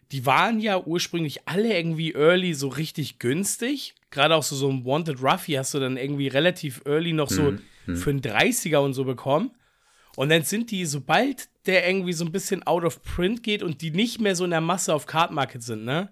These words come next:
Speaker 1: sind die alle rapide hochgegangen. Also,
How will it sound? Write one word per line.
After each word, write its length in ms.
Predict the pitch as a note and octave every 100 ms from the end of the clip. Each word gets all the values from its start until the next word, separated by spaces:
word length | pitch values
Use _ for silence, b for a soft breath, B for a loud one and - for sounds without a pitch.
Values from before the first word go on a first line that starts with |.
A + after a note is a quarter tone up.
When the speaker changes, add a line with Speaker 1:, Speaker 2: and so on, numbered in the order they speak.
| b b b b
Speaker 1:
sind 280 | - D3+ C#3
die 120 | -
alle 320 | - A#3+ A3+
rapide 380 | E3 E3 F3+ F3
hochgegangen. 580 | D#3+ F3 - C3+ A#2+ A#2
Also, 280 | C3 D3